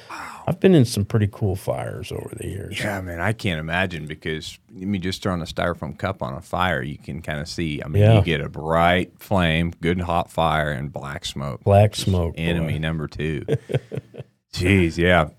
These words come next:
Speaker 1: Yeah, that's, uh, you know, I think that most stuff, we were right out there on forty-four, you know where Marshfield is.
Speaker 2: Yeah.
Speaker 1: So, um,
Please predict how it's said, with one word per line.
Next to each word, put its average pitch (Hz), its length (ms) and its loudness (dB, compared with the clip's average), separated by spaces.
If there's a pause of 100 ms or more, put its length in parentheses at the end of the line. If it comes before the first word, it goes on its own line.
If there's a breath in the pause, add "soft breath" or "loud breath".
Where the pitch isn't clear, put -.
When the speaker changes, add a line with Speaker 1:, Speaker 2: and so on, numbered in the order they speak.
(640)
Speaker 1:
Yeah, 107 260 8
that's, 135 280 6
uh, 95 260 6
you 117 140 2
know, 101 300 4 (260)
I 104 60 0
think 170 240 -2
that 85 160 0
most 87 240 2
stuff, 87 240 -2
we 95 100 2
were 104 100 4
right 78 180 2
out 76 120 -2
there 71 140 0
on 67 100 -4
forty-four, 78 600 -2
you 80 100 -2
know 73 80 -2
where 58 80 -4
Marshfield 58 540 -6
is. 53 80 0
Speaker 2:
Yeah. 110 180 8
Speaker 1:
So, 71 420 -2
um, 58 360 -6